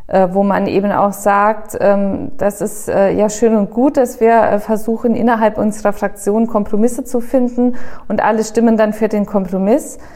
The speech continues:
Aber bei diesen ethischen Fragen, da kann man das von den Kollegen nicht verlangen. Und ich habe ja eben schon versucht zu erklären, dass es eben Fragestellungen gibt, die dem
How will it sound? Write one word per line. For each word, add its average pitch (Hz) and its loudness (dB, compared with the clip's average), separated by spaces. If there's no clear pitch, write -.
Aber 208 2
bei 208 2
diesen 208 -2
ethischen 262 6
Fragen, 240 0
da 220 0
kann 220 -2
man 214 2
das 214 0
von 220 0
den 208 0
Kollegen 208 0
nicht 202 -4
verlangen. 180 0
Und 170 -2
ich - -8
habe 202 -2
ja 196 2
eben 226 2
schon 226 0
versucht 220 -4
zu - 0
erklären, 208 0
dass 208 -2
es 196 -8
eben 196 -2
Fragestellungen 208 0
gibt, 214 -4
die 214 0
dem 202 0